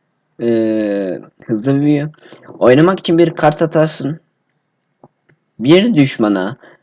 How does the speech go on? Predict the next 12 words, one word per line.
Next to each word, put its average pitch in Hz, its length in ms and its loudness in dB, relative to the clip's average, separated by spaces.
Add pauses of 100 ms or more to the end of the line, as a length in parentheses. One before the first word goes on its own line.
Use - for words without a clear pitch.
(300)
ya 120 160 2
da 104 140 4
rakibin 117 680 0
Nexus'una 104 500 -4
bir 135 100 2
hasar, 151 260 0
sonra 147 560 -2
bir 147 240 4
diğerine 123 400 2
bir 147 100 4
hasar 117 320 -2
vursun. 90 380 -8